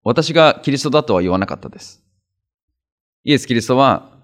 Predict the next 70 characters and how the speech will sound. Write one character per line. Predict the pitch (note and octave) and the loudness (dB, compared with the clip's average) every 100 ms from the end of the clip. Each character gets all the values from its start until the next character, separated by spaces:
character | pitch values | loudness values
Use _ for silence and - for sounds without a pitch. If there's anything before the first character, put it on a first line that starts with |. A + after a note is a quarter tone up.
| _ _ | _ _
あ | A2+ | 2
な | B2 | 4
た | C#3 | 4
方 | C#3 A#2+ | 4 2
が、 | F2+ - | -2 -8
そ | - | -8
の | G2+ G2 | -4 0
ヨ | A2+ | 2
ハ | C3 | 2
ネ | A2 | 2
の | F#2+ | 0
弟 | E2 G2+ | 0 -2
子 | |
た | - | -2
ち | G#2+ G#2 | -4 0
が | A#2+ F#2+ - - | 0 0 -6 -6
見 | C#3 | 0
た | C#3+ | 2
り | A#2+ | 2
聞 | G#2 C#3 | 0 -2
い | |
た | D3 | 2
り | C3+ | 0
し | A2+ | 0
て | A#2 | -2
い | |
る | |
こ | A2+ A2 | -2 -2
と | G#2+ | -4
を | |
そ | - | -2
の | A#2 | -2
ま | B2+ | 0
ま | C#3 D3 - - _ | 0 0 -2 -8 _
ヨ | A#2 | -2
ハ | B2+ | 0
ネ | G#2+ | 0
に | E2+ | -2
伝 | - - A#2 | -6 -2 0
え | |
な | A#2+ | 0
さ | D3 | 0
い | C3 | 0
と | F2+ | -2
言 | |
い | |
ま | C2 | -8
し | - | -12
た。 | - _ _ _ _ _ _ _ _ _ _ _ _ _ - | -20 _ _ _ _ _ _ _ _ _ _ _ _ _ 0
目 | C3+ | 4
の | B2 | 6
見 | A#2 | 6
え | C#3 | 6
な | C3 | 4
い | |
人 | A2+ A#2 | 2 -2
た | G2+ | -2
ち | A2+ | 2
が | A#2 F2+ - - - _ - | 2 2 -4 -20 -20 _ -2
目 | A#2+ | 2
が | A2+ | 4
見 | G2+ | 4
え | A#2+ | 4
る | A#2+ | 4
よ | G2+ | 2
う | |
に | E2+ | 0
な | F2 | -6
っ | |
て、 | - - | -10 -18